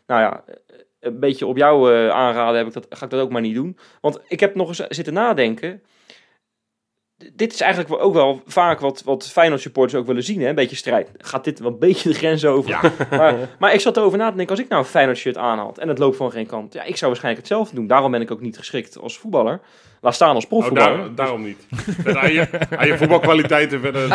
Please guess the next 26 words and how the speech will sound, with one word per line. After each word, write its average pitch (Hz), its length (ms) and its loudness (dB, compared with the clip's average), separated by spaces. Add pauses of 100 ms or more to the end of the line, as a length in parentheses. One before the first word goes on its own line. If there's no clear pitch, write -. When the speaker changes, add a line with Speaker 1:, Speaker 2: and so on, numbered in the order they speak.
(160)
Speaker 1:
<laughs> 247 260 6
Ja, 185 200 2
maar 190 240 4
het - 140 0
talent, 190 360 4
daar 139 160 2
kan 156 160 6
je, 156 200 4
kan 170 140 6
je, 165 80 10
daar 160 80 2
kan 175 120 6
je 170 60 6
niks 175 140 2
over 202 180 4
zeggen. 165 440 0
Dat 143 160 -2
kunnen 170 220 0
jullie, 175 240 -2
eh, - 60 -4
toch 175 120 -4
wel 180 100 2
beamen, 196 320 0
mag 131 160 -2
ik - 60 -18
hopen. 117 320 -6